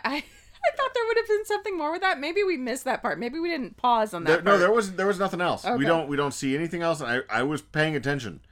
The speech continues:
Speaker 2: but there was nothing but newspaper. And then she thinks she hears something. She sees the,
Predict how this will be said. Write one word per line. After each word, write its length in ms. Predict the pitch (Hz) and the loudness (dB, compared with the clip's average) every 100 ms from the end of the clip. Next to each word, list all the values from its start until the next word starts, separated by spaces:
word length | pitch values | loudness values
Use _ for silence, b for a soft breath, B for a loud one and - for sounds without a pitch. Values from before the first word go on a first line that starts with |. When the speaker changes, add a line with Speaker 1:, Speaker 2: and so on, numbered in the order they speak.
| b b b | b b b
Speaker 2:
but 120 | 127 | 0
there 100 | 135 | 4
was 160 | 135 120 | 4 2
nothing 240 | 156 165 | -2 -4
but 80 | 165 | -6
newspaper. 480 | 151 147 156 143 139 | -6 -4 -2 0 -2
And 160 | 123 131 | -4 -6
then 80 | |
she 160 | 139 135 | -6 -8
thinks 300 | - 185 175 | -6 -8 -6
she 160 | 165 143 | -8 -4
hears 200 | 147 - | -4 -4
something. 300 | 147 139 113 | -8 -8 -10
She 160 | 113 | -12
sees 340 | 107 160 156 127 | -12 -10 -8 -4
the, 220 | 117 | -4